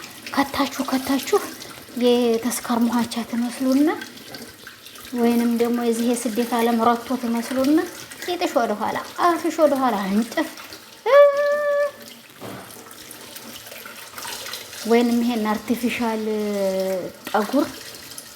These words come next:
ተወትፊና ቅንጭላትሽ ላይ አቤት አርቲፊሻል ሚኪያጅ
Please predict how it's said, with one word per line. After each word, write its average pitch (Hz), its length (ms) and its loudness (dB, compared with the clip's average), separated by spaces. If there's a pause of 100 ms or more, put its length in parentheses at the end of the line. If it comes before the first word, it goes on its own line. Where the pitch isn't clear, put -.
(420)
ተወትፊና 254 760 2
ቅንጭላትሽ 269 760 0
ላይ 330 160 2 (1040)
አቤት 453 400 0 (680)
አርቲፊሻል 247 720 2 (1800)
ሚኪያጅ 247 540 4